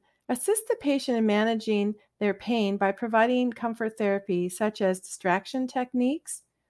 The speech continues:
hot cold application, music therapy, positioning, back massage, or back rubs. Rationale.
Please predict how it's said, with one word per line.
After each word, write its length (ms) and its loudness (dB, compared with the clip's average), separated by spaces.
hot 380 0
cold 420 0
application, 840 0
music 360 2
therapy, 640 0
positioning, 840 0
back 320 4
massage, 540 2
or 160 2
back 360 2
rubs. 520 -2
Rationale. 800 4